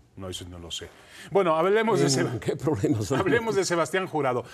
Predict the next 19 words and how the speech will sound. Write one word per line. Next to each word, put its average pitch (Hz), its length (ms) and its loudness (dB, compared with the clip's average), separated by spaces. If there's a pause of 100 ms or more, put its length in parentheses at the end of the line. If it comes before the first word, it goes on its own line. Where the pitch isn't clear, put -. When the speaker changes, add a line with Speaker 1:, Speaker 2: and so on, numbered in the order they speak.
(160)
Speaker 2:
Bueno. 165 160 4
Speaker 1:
¿Resuelve 262 460 2
algo 226 280 2
quitarle 190 420 -2
la 156 100 0
expulsión? 131 520 -6 (1700)
Speaker 2:
Bueno, 196 400 2
fue 170 120 -4
la 165 80 0
comisión 151 300 0
disciplinaria 131 420 -2
la 127 100 0
que 120 80 -2
decidió 113 320 0
quitarle 117 280 0
la 117 60 0
expulsión. 117 380 -4
A 123 40 -2
mí 190 240 2